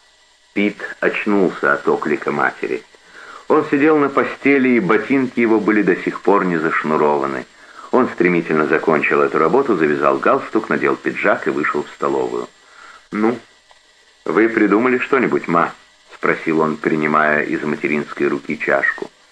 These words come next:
«Нет, Пит, а вы?» «Вот и я ничего.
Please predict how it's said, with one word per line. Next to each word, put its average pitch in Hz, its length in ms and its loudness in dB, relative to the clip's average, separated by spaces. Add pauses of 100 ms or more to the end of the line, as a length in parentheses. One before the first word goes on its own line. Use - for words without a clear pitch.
(480)
«Нет, 127 280 -2 (200)
Пит, - 180 -8 (540)
а 92 160 0
вы?» 110 200 -2 (920)
«Вот 76 260 -2
и - 20 0
я 76 140 2
ничего. 64 480 -4